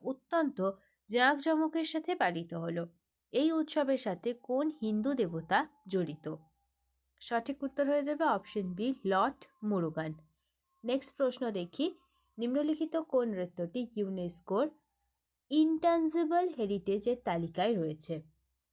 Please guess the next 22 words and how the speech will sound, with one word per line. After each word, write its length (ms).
সঠিক 380
উত্তর 240
হবে 260
অপশন 540
ডি, 140
ছৌ 280
নৃত্য। 360
নেক্সট 340
প্রশ্ন, 300
পোঙ্গল 460
উৎসব 440
কোন 240
রাজ্যে 380
পালিত 380
হয়? 300
এই 100
প্রশ্নটি 520
অনেকবার 500
এক্সামে 400
এসেছে, 380
পোঙ্গল 520
উৎসব 360